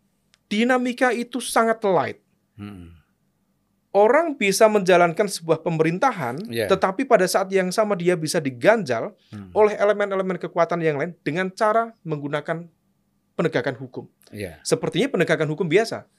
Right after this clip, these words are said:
Speaker 1: tetapi muatan-muatan politiknya tidak bisa di, eh, eh, apa namanya, this inevitable. Makanya seringkali saya menyampaikan, "Everything is constructed by politics,
Speaker 2: Hmm.
Speaker 1: and all of, eh,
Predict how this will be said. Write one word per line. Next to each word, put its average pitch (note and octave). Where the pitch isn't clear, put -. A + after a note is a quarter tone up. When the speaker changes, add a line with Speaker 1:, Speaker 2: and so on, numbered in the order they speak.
Speaker 1:
tetapi F3
muatan-muatan G#3+
politiknya E3+
tidak F3+
bisa D3+
di, B2
eh, B2+
eh, B2
apa C3
namanya, C3+
this D#3+
inevitable. F#3+
Makanya E3+
seringkali D#3
saya F#3+
menyampaikan, D3+
"Everything F#3
is D#3
constructed -
by B2+
politics, B2+
Speaker 2:
Hmm. F#2
Speaker 1:
and C3+
all F#3
of, -
eh, D3+